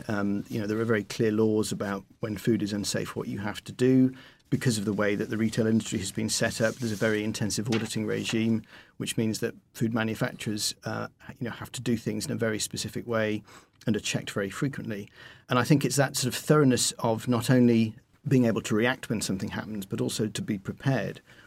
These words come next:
which is important. Because I think, you know, the thing is, you know, a lot of the time when we talk about crisis, we're talking about crisis communication. Something has happened, you know, how is the company actually dealing with the immediate aftermath and fallout? But in fact, you know, what's perhaps more important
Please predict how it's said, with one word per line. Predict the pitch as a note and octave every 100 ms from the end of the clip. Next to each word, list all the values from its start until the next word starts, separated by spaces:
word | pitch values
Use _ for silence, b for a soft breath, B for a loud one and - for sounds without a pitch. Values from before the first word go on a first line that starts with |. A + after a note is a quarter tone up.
| b
which | - -
is |
important. | G2+ - C#3+ - - - B B
Because | - C3 B2
I |
think, | C3 F3 - -
you | C3
know, |
the | B2
thing | E3+ D3
is, | A#2+ - _ _ -
you | C3
know, | A2+
a | B2+
lot | C#3
of | C#3+
the | B2
time | C3 B2
when | A#2+
we | A2+
talk | C#3+ A#2+
about | G#2+ G#2
crisis, | - G#2 G#2 F#2
we're | A#2+
talking | - B2 -
about | G#2 G2+
crisis | G2 G#2+ - G#2
communication. | - A2+ G2 G2+ G#2 - G#2
Something | - A2+ G2+
has | -
happened, | A2 G#2 G2 F#2+ - b b
you | G#2+
know, | G2
how | G#2
is | G2+
the | -
company | - G2 G#2
actually | G#2+ - G2+
dealing | G2 G#2 G2+ G2+
with | G2+ - b b b _
the | - - -
immediate | A2 G#2+ G#2+ A2+
aftermath | G#2+ - G2+ -
and | A2
fallout? | - E3 A2 - - B B B B -
But | C3
in | B2
fact, | C3 C3+ - - _ -
you |
know, | A2
what's | A2+ A#2
perhaps | A#2 A#2 -
more | B2+ D3+
important | A2+ G2 D#2+ B2